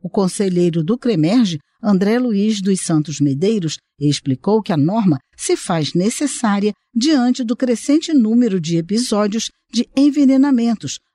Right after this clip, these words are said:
noticiados pela imprensa envolvendo menores de idade.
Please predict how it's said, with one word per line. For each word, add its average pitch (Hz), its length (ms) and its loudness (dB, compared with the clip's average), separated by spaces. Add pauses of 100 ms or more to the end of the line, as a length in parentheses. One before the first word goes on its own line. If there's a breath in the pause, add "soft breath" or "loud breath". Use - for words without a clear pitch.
noticiados 196 840 -2
pela 202 300 -2
imprensa 233 520 0 (300)
envolvendo 180 600 2
menores 190 540 2
de 185 220 -2
idade. 139 500 -2